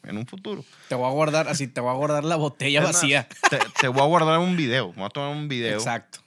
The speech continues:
Speaker 1: tomando tu vino con,
Speaker 2: ¿Dónde te lo
Speaker 1: con
Speaker 2: das?
Speaker 1: Coca-Cola.
Speaker 2: Espérate, güey.
Speaker 1: Ok.
Speaker 2: <laughs> Y manzana.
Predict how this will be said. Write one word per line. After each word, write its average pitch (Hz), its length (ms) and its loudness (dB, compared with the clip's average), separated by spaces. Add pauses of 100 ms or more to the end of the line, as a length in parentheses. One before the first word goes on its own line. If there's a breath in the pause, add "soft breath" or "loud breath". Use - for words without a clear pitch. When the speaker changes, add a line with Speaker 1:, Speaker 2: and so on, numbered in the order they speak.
(140)
Speaker 1:
tomando 123 420 -4
tu 113 200 -12
vino 113 320 -4
con, 110 160 -6
Speaker 2:
¿Dónde 113 220 -8
te 123 120 -8
lo 113 120 -6
Speaker 1:
con 107 100 -2
Speaker 2:
das? 104 140 -6
Speaker 1:
Coca-Cola. 92 680 -8 (320)
Speaker 2:
Espérate, 117 560 -12
güey. - 340 -8
Speaker 1:
Ok. - 120 -4 (220)
Speaker 2:
<laughs> - 240 -4
Y 175 120 -4
manzana. 143 480 -2